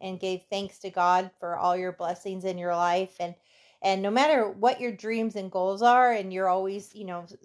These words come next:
setting those things and, and, um, going for it, there's always so much to be thankful for, even in hard times. And, you know, we've all had hard times this year. Everybody's had, dealt with something. I lost a horse that was special to me.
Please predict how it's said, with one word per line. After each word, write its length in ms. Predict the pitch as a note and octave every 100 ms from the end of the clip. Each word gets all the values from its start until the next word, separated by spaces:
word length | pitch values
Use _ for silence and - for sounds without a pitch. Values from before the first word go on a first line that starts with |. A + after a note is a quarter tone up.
| -
setting 520 | - - F#3+ G3 F#3+
those 260 | F#3 F3+
things 360 | - G3 F#3 F3+
and, 140 | F3+ F3 _ _ -
and, 280 | F3+ F3 -
um, 380 | F3 E3 - - _ G3+
going 340 | F#3 G#3 G#3
for 300 | G3+ G3 F#3+
it, 220 | F#3+ F3+ - _ _ _ _ _ _ _
there's 180 | A3 A3+
always 320 | C4 C4 A#3+
so 140 | - D4
much 300 | C4+ - -
to 60 |
be 200 | G3 G3 -
thankful 400 | F3 - F#3 F#3
for, 200 | F3+ F#3
even 300 | C4 C#4+ D#4
in 120 | C4
hard 300 | A#3 G#3+ G#3
times. 400 | - F#3 F3+ - _ _ _ -
And, 200 | A3 G3+
you 100 | A#3
know, 140 | A#3 G#3
we've 180 | A3+ D#4
all 160 | F4
had 160 | D#4 G#3+
hard 240 | A3 G3+
times 300 | - F#3+ F#3
this 240 | F#3+ F#3 F#3+
year. 160 | F#3+
Everybody's 440 | F#3 A3 G#3+ G3+ G3+
had, 160 | A3
dealt 180 | G3+ F#3
with 100 | G3
something. 460 | G#3 G3 F3+ F#3+ F#3 _ _ _
I 120 | G3+
lost 400 | G3+ F#3+ G3 -
a 60 | F#3
horse 320 | - G3+ G3
that 120 | F#3+
was 120 | F#3+ F#3+
special 400 | - G3 - F#3+
to 200 | - G3+
me. 460 | G3+ G3 G3 G3+